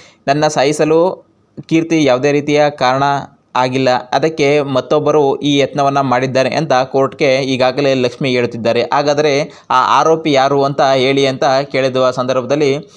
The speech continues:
ಎದುರುಗಡೆ ನಿಂತಿರುವ ಕಾವೇರಿಯ ಕಡೆಗೆ ಮುಖವನ್ನ ಮಾಡಿ ಕೈಯನ್ನ ತೋರಿಸಿದ್ದಾರೆ. ಇದೇ ಸಂದರ್ಭದಲ್ಲಿ ಎಲ್ಲರೂ ಕೂಡ ಒಂದು ಕ್ಷಣ ಶಾಕ್ ಆಗಿದ್ದಾರೆ.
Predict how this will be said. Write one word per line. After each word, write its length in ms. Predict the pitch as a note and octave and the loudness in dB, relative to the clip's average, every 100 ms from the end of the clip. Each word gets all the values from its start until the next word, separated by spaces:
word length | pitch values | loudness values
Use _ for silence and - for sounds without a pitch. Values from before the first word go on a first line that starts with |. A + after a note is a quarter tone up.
| - | -8
ಎದುರುಗಡೆ 380 | B2 C3+ C#3+ C#3+ | -2 0 2 0
ನಿಂತಿರುವ 440 | C#3+ C#3 C#3 C#3 B2 | -2 -2 0 2 0
ಕಾವೇರಿಯ 500 | - A#2+ C3+ C3+ C3 | 0 0 0 0 -2
ಕಡೆಗೆ 400 | D3 D#3 C#3 C#3+ D3 - | -2 0 0 0 -4 -8
ಮುಖವನ್ನ 420 | B2+ C3+ C3+ C3+ | -6 -2 0 0
ಮಾಡಿ 400 | C3 D#3 C#3+ D3 D3+ | 0 0 2 -2 -4
ಕೈಯನ್ನ 300 | - C3 C3 | -2 -2 0
ತೋರಿಸಿದ್ದಾರೆ. 720 | B2 B2 A#2+ A#2+ A#2 A#2 A#2 - - _ | -2 -2 -4 -4 0 0 -2 -10 -20 _
ಇದೇ 160 | B2+ C#3 | -4 -2
ಸಂದರ್ಭದಲ್ಲಿ 720 | C#3 C3+ C3 D3+ D#3 D3 D3 | -2 -4 -2 0 2 2 2
ಎಲ್ಲರೂ 300 | B2+ C#3 C#3 | 0 0 -2
ಕೂಡ 200 | C#3 D#3 | -2 0
ಒಂದು 360 | C#3+ C3 C3 | 0 0 -2
ಕ್ಷಣ 260 | B2+ D3+ C#3 | -4 -2 -2
ಶಾಕ್ 240 | C#3 B2+ | -2 -2
ಆಗಿದ್ದಾರೆ. 580 | B2+ A#2+ A#2 A#2 A#2 A2 | -2 -4 -2 0 0 -4